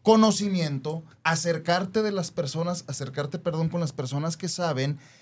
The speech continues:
y creer que no eres dueño de la verdad y, el, y pensar también que en el pedir ayuda y jugando en equipo es una de las claves del éxito.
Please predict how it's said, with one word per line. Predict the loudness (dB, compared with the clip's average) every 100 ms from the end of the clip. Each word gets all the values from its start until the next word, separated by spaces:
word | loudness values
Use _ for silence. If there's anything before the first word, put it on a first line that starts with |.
| _ _ -2
y | 0 0 -6
creer | -6 -2 0 2 0 0 -2 -10 _ _ _ _
que | -2 4
no | 6 6
eres | 4 2 2
dueño | 2 4 4 4
de | 2
la | 2 2
verdad | 2 -2 0 0 -2 -4 _ _ _ _ -20 _ _ _ _ -8
y, | -4
el, | -2 -4 -8 -6
y | -4
pensar | -2 -2 -2 -4
también | 0 2 2 -2 -4 -10 _
que | -2
en | 0
el | 0 -2
pedir | -4 -2 0
ayuda | 2 2 0 0 -4 -6
y | -4
jugando | -2 0 0 0
en |
equipo | 0 -4 -6 -4 -6 -6 -6
es | -6 -4
una | -2 0
de | 0
las | -2 -4
claves | -2 0 0 -2
del | -2 0
éxito. | 0 -2 -6 -8 -10